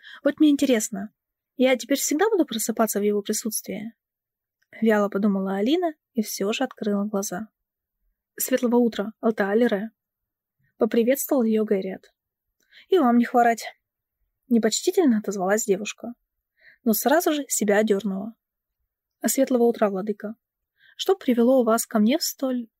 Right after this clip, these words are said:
Бросив взгляд в сторону окна, вздохнула. «Не такое уж и раннее утро.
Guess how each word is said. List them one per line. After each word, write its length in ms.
Бросив 340
взгляд 300
в 20
сторону 320
окна, 280
вздохнула. 600
«Не 280
такое 220
уж 160
и 60
раннее 320
утро. 320